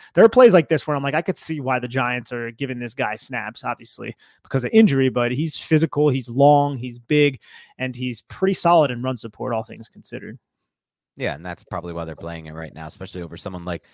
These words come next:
Speaker 2: Landon Collins, who we expected to play a little bit more. Sets up a second and three here, the Gi-, where the Cowboys do a good job.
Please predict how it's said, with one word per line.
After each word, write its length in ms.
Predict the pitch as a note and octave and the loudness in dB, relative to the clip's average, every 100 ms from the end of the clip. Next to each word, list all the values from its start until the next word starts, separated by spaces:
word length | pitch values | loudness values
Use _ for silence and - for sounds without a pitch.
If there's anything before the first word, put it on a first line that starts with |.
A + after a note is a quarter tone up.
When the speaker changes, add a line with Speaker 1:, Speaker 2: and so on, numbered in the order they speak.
| _ _ _ _ _ | _ _ _ _ _
Speaker 2:
Landon 300 | - C3 C#3+ | -4 0 0
Collins, 320 | C3 C#3 C#3 A#2+ | 2 4 4 2
who 60 | |
we 60 | C3 | -2
expected 440 | A#2+ - A#2 A2+ | -4 -6 -6 -6
to 80 | - | -12
play 160 | G2+ F#2 | -10 -8
a 60 | |
little 180 | F2+ F2+ | -6 -6
bit 160 | F2+ - | -8 -10
more. 380 | F#2 F#2+ F#2+ F2+ | -10 -8 -8 -12
Sets 300 | _ E3 D#3+ | _ -2 -2
up 80 | D#3 | -4
a 40 | C3+ | -6
second 360 | - C#3+ - | -6 -8 -6
and 160 | C3 A#2+ | -10 -10
three 260 | A#2 B2 B2+ | -8 -6 -6
here, 360 | A#2+ B2+ B2+ - _ _ - | -6 -4 -4 -6 _ _ -18
the 80 | G2+ | -14
Gi-, 160 | G2+ G#2+ | -10 -8
where 140 | G#2 | -8
the 80 | F#2+ | -4
Cowboys 340 | A#2+ A2 A2 | -4 -2 -4
do 140 | - G#2 | -6 -10
a 60 | F#2 | -8
good 180 | G#2 | -10
job. 420 | F#2+ G2+ G2 F#2+ | -8 -8 -8 -10